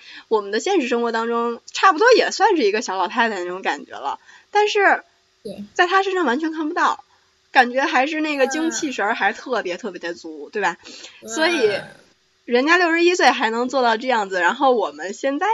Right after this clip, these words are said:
Speaker 1: 这个年龄，反而就是有很多的焦虑，很多的顾虑。我其实觉得这个还蛮值得自己去反思一下的。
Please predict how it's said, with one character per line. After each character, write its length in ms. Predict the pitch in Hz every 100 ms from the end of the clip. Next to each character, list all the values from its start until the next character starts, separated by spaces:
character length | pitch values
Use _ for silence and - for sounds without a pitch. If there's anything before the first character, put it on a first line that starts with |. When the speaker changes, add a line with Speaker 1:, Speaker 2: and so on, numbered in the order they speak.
| 339
Speaker 1:
这 100 | 220
个 100 | 208
年 260 | 196 170 190
龄， 380 | 190 190 190 - -
反 360 | - 220 165
而 260 | 127 151 233
就 140 | 359
是 180 | 381 302
有 160 | 220 -
很 400 | 220 220 - -
多 160 | 214
的 140 | 240 220
焦 260 | 220 220
虑， 160 | 233 202
很 160 | 202 156
多 120 | 180
的 120 | 233
顾 340 | 247 330 277
虑。 280 | 214 175 147
我 260 | 85 143 117
其 220 | - 202
实 200 | 254 262
觉 160 | 208 202
得 240 | 226 214 - - - -
这 180 | 294 247
个 80 | 202
还 180 | 208
蛮 240 | 220 180 202
值 140 | 185
得 120 | 196
自 160 | 220 220
己 120 | 160
去 140 | - 202
反 220 | 165 180
思 240 | - 220
一 160 | 196 -
下 280 | 185 127
的。 80 | -